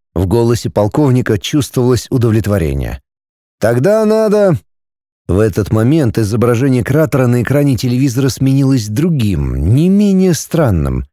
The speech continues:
Телевизор показывал плохо освещённое, судя по всему, техническое помещение. Помещение было залито красным светом.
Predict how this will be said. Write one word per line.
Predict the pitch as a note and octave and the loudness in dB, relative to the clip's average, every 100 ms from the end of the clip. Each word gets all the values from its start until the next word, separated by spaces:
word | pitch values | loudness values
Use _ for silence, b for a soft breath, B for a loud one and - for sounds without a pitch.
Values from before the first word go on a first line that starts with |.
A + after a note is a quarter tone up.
| _ _ _ _ _ _ | _ _ _ _ _ _
Телевизор | - F2+ G#2 A2+ A#2+ | -4 0 0 0 -2
показывал | - A2+ C3 A2+ A#2 A2 | -2 0 0 0 0 0
плохо | C#3 C#3 B2+ | 0 0 0
освещённое, | A2 A2 G#2 - G3 B2 E2 C#2 | -2 -2 -4 -2 0 2 0 -2
судя | C#2 A2+ G#2 | -4 -2 -2
по | G#2+ | -2
всему, | G2 A#2+ C3 - | -4 -2 -2 -4
техническое | - B2 - C#3+ B2 A#2 - A#2 | -8 -6 -2 0 0 -4 -2 -2
помещение. | G#2+ B2+ C#3 - D2+ C#2 B1 A#1+ - _ _ _ _ _ | 0 0 -2 -4 -4 -2 -4 -6 -12 _ _ _ _ _
Помещение | F#2 G#2+ G#2+ E3 F#3+ G#3 | 0 0 -2 -2 0 2
было | F3+ F3+ F3 | 2 2 2
залито | G2 A#2 A2+ F3 - F3+ | 0 -2 0 -2 -2 -4
красным | - C#3 D#3+ C#3 D3+ D#3+ | 0 0 2 0 0 0
светом. | - F#3 F3 F2 D2+ C#2+ A#1+ | -2 -2 0 0 -2 -6 -6